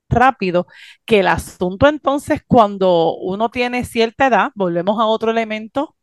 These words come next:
de diversidad, eh, y entonces ya estás en este manejo de la transición de la ropa que usabas a la ropa que te pones ahora,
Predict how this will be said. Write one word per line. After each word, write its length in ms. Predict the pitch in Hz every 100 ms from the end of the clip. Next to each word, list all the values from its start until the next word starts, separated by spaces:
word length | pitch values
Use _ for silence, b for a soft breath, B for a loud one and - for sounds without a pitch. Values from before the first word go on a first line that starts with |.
| -
de 160 | 202
diversidad, 720 | 196 202 196 - 240 180 214 - B B B B B _ -
eh, 320 | 202 185 185
y 160 | 233 202
entonces 580 | 190 - 170 165 269 202
ya 420 | 208 190 220 247 b b b b
estás 360 | - 220 - 196
en 140 | 247
este 280 | 247 - 269
manejo 380 | 254 240 240 254
de 60 | 240
la 120 | 214
transición 560 | 202 196 208 185 196
de 80 | 214
la 100 | 226
ropa 260 | 208 165 202
que 60 | 220
usabas 400 | - 226 226 233
a 60 |
la 100 | 202
ropa 260 | 196 185 202
que 100 | 214
te 120 | 220
pones 280 | - 214 - -
ahora, 600 | 226 214 190 175 208